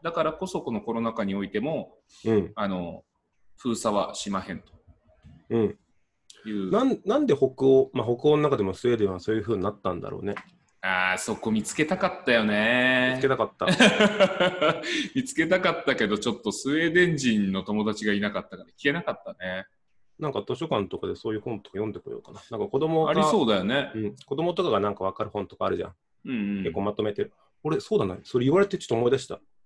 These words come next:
Speaker 1: うん？
Speaker 2: 去年か一昨年ぐらいに、
Speaker 1: うんうん。
Speaker 2: 家族というのはどうあるべきかいいかを調べるために、
Speaker 1: うんうん。
Speaker 2: 北欧を結構調べてたの。
Speaker 1: あー、はいはい。
Speaker 2: スウェーデンあった気がするけど、ちょっともう残念ながらあんま覚えてないんだけど。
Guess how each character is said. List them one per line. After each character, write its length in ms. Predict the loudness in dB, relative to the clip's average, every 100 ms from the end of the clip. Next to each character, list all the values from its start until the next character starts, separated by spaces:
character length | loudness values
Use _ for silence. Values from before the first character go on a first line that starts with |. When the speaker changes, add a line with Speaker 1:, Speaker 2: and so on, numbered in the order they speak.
| -20 -8
Speaker 1:
う 60 |
ん？ 40 | -2
Speaker 2:
去 60 |
年 280 | 0 2 2
か 100 | 2
一 80 | 0
昨 40 |
年 220 | 0 -2
ぐ 100 | 2
ら 120 | 2 4
い 60 |
に、 340 | 4 2 0 -8 -10
Speaker 1:
う 60 |
ん 40 | -6
う 20 | -4 -4
ん。 40 | -4
Speaker 2:
家 100 | -4
族 260 | -4 -6 0
と 100 | 2
い 140 | 4
う 40 |
の 120 | 4 2
は 100 | 2
ど 180 | 2 4
う 20 |
あ 80 | 2
る 80 | 2
べ 120 | -2
き 100 | -2
か 120 | -6
い 120 | -4
い 60 | -6
か 200 | -6 -6 -4
を 160 | -6
調 180 | -4 -2
べ 80 | 2
る 100 | 0
た 80 | 0
め 140 | -4
に、 280 | -4 -4 -6 _ -6
Speaker 1:
う 100 | -4
ん 160 | -2
う 60 | -2
ん。 200 | -4 -6 -6 -2
Speaker 2:
北 120 | 4
欧 180 | 6 6
を 40 |
結 140 | 2 0
構 80 |
調 180 | 0 2 2
べ 80 |
て 60 | 0
た 80 | -4
の。 180 | -8 -12 _ _ _ -2
Speaker 1:
あ 300 | 2 2 2
ー、 120 | 0
は 0 |
い 20 |
は 20 | 2
い。 20 |
Speaker 2:
ス 40 |
ウ 20 | 4
ェ 20 |
ー 20 |
デ 100 | 4
ン 40 | 4
あ 100 | 2
っ 120 | 2
た 220 | 0 -2 _ _ _ _
気 140 | -4
が 120 | -2
す 160 | 0 -2
る 60 | 0
け 80 |
ど、 80 | 0
ち 40 | 0
ょ 20 |
っ 20 |
と 100 | 0
も 120 | -2
う 80 | -4
残 160 | -2 -2
念 60 | 0
な 60 |
が 60 | 0
ら 40 | 0
あ 20 |
ん 20 |
ま 80 | 0
覚 160 | 2
え 40 | 2
て 80 | 2
な 40 |
い 60 | 2
ん 20 |
だ 80 | 2
け 80 |
ど。 240 | 0 -2